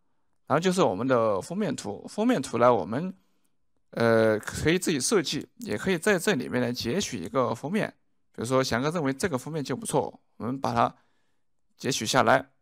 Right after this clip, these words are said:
然后呢，呃，再传到 Canva 里面去设计一下，就会成为我们的，呃，比较吸引眼球的封面。好的，现在呢，我们选择右上角的导出视频。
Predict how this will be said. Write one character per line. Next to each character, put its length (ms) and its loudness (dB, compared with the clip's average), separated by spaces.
然 160 -2
后 100 2
呢， 200 6
呃， 440 2
再 200 4
传 280 -6
到 140 4
Canva 240 0
里 100 -4
面 100 -4
去 140 -6
设 220 -2
计 100 -10
一 40 -8
下， 160 0
就 180 -10
会 120 -6
成 340 -6
为 100 0
我 160 -8
们 160 -12
的， 260 -4
呃， 200 -6
比 120 -14
较 140 0
吸 220 -2
引 80 0
眼 160 -8
球 160 -4
的 200 -4
封 180 -6
面。 200 -2
好 160 -4
的， 240 2
现 160 -4
在 80 0
呢， 200 6
我 40 2
们 180 0
选 220 -4
择 120 2
右 120 0
上 160 -4
角 120 0
的 80 0
导 220 -2
出 160 -6
视 120 -2
频。 200 -2